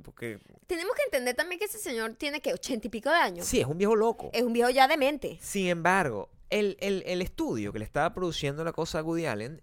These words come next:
Speaker 1: eh, el productor ejecutivo del estudio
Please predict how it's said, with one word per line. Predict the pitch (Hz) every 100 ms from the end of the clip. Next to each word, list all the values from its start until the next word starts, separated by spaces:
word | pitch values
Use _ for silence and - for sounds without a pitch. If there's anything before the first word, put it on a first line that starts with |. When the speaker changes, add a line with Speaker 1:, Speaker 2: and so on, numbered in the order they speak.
| -
Speaker 1:
eh, | 135 135 135 127 127 123 123 _ -
el | 151
productor | - - 185 180 156 254 294 294 -
ejecutivo | 190 175 - 262 240 208
del | 160 151
estudio | 143 - 226 160 107 90